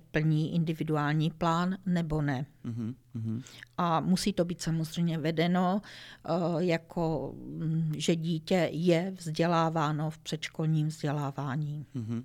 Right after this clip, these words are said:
Speaker 2: mhm, rozumím. Eh, jak vnímáte, eh, teďka odbočím trochu od, eh, té legislativy, jak vnímáte dnes, eh, technologie, které, eh, umožňují vám,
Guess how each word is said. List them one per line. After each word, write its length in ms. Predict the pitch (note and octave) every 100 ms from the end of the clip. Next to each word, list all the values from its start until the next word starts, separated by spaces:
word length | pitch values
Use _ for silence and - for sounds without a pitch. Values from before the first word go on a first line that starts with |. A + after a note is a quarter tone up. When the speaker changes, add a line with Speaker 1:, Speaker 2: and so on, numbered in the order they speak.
| - G#2+
Speaker 2:
mhm, 280 | A2 A2+ A#2+ - -
rozumím. 440 | A#2 A2 A2 G2+ G2+ - - - - - -
Eh, 40 | A2 G#2+
jak 220 | A2 B2+
vnímáte, 600 | D#3+ G#3+ C#3+ A#2+ A#2+ G#2+ F2+ G2
eh, 40 | G2+ G2+ G2 G2+ G#2
teďka 280 | G#2+ -
odbočím 460 | G2+ G#2 A2+ - A2+
trochu 320 | A2 A2 A#2+
od, 240 | G2+ A2+ A2+
eh, 240 | G#2+ G#2
té 120 | A2+
legislativy, 800 | A2 G2+ A2 - A2 A2+ A2 A2+ - - - -
jak 180 | G#2 B2+
vnímáte 400 | C#3+ F3+ D3 B2+
dnes, 580 | G#2 G#2+ G#2+ A2+ - -
eh, 40 | A#2 A2 G#2 G#2 -
technologie, 720 | B2 A2+ A#2+ A2 A2 G#2+ G#2
které, 440 | - A2 G#2 G2+ G2
eh, 260 | G2 F#2 F#2
umožňují 800 | A#2+ A2+ A2 A2+ G#2+ G#2 G#2 G#2 - - -
vám, 440 | G#2 G#2+ G#2+ G#2+